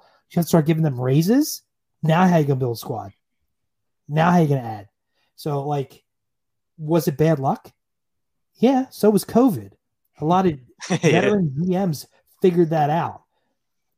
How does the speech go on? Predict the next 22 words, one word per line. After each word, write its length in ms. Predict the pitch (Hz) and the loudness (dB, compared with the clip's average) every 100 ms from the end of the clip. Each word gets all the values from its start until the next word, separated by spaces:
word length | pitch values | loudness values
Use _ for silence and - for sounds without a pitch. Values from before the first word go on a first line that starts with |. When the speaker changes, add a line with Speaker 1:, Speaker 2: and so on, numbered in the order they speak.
| _ _ - | _ _ -14
Speaker 1:
When 220 | 151 165 | -2 -2
faced 380 | 156 - 185 - | -2 -6 -6 -4
with 200 | 196 - | -6 -6
bad 220 | 165 165 | -8 -8
luck, 360 | 131 131 214 _ _ _ _ | -6 -8 -8 _ _ _ _
is 140 | _ - | _ -8
he 60 | |
gonna 100 | 147 131 | -6 -4
play 160 | 160 | -4
that 160 | 151 143 | -6 -6
card 200 | 156 165 | -6 -4
again? 200 | 175 190 | -4 -6
Like, 200 | 190 190 | -6 -8
"Oh, 220 | 269 294 262 | -6 -4 -2
well, 180 | 214 | -4
what 140 | 220 247 | -4 -8
was 100 | 233 | -6
I 100 | 233 | -8
supposed 280 | 214 240 226 | -6 -8 -8
to 60 | 220 | -8
do?" 340 | 302 262 151 - _ _ _ - | -4 -4 -4 -8 _ _ _ -10
Like, 260 | 170 165 | -10 -10